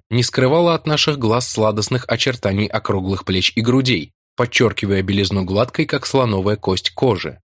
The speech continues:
Но при всей своей чудной красоте эта женщина производила необыкновенно мрачное и зловещее впечатление. Какая-то бессердечная жестокость угадывалась в ее музыкальном голосе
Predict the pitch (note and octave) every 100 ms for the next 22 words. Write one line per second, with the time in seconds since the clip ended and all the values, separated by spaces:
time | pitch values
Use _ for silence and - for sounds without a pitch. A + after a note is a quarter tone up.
0 | _ G2+ G2+ G#2+ G#2+ - A#2 - G2+ G2+
1 | G2+ G2 A#2 G2+ F#2+ - G#2 - G#2 -
2 | E3+ - _ - E3+ F3+ D3+ F3 - E3
3 | D3+ D3+ C#3+ C3+ C3+ C3 B2 B2 A2+ G#2
4 | G#2 G#2 G#2 B2 C#3 C#3 G#2+ G2+ - A#2
5 | A#2+ - A#2 A2 F#2+ F#2 - F#2+ F2+ -
6 | G2 - C3 B2 F#2 D2+ - _ - A#2
7 | B2 A2 A2 A2 - A#2 G#2+ C#3 D#3+ D#3
8 | D#3 D3+ D#3+ F3+ E3 G#2+ - G#2+ G#2 G2+
9 | F#2+ F#2+ F#2 - G2+ G2 F#2+ F#2 G2 -
10 | F#2+ E2+ E2+ C3 D#3 - D3+